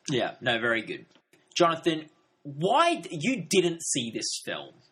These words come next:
even though I've been bugging you for ages to see this film. Can you tell us, y-, y-, we just watched the trailer. Why didn't you want to see The Lorax? It's a, a story based on a great book by one of the great authors of all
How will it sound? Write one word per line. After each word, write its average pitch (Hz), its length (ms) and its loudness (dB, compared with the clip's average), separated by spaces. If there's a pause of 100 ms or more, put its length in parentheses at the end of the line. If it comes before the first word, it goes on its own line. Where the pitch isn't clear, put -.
(220)
even 170 220 4
though 147 200 0
I've 131 60 -4
been 131 240 -4
bugging 160 300 4
you 143 120 -4
for - 180 -2
ages 117 380 0
to 117 80 -6
see 107 60 -4
this 104 260 -8
film. 95 240 -8 (300)
Can 180 140 0
you 233 100 -4
tell 277 160 4
us, 220 80 -2 (320)
y-, - 140 -6
y-, 151 160 -14
we 175 160 2
just 247 240 2
watched 262 240 0
the 185 80 2 (200)
trailer. 131 520 0 (140)
Why 151 440 2
didn't 147 380 -2
you 123 100 -4
want 120 200 -6
to 113 60 -6
see 92 540 -6
The 104 60 -8
Lorax? 87 520 -10 (380)
It's 139 240 0
a, 117 400 2
a 104 260 -2 (220)
story 156 320 0
based 127 240 -2
on 107 80 -8
a 95 80 -12
great 160 480 0
book 127 260 -4
by 101 100 -2
one 98 120 -8
of 87 80 -14
the 90 60 -12
great 160 260 0
authors 123 400 -6
of 110 100 -10
all 104 280 -8